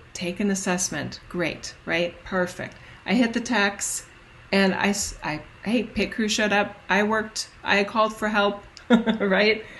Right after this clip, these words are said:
And I got back in business, <laughs> right? Allow yourself that reflection and really be, uh, very vulnerable with yourself in terms of where you feel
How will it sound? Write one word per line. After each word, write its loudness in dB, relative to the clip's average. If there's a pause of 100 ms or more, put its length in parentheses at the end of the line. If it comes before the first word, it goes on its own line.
(120)
And 2
I 6
got 2
back 0
in 4
business, -4
<laughs> 4
right? 2 (720)
Allow 2
yourself 2
that -2
reflection -2
and 0
really 2
be, 2
uh, -8
very 0
vulnerable 0
with -8
yourself -4
in -4
terms -4
of -6
where -2
you 0
feel -2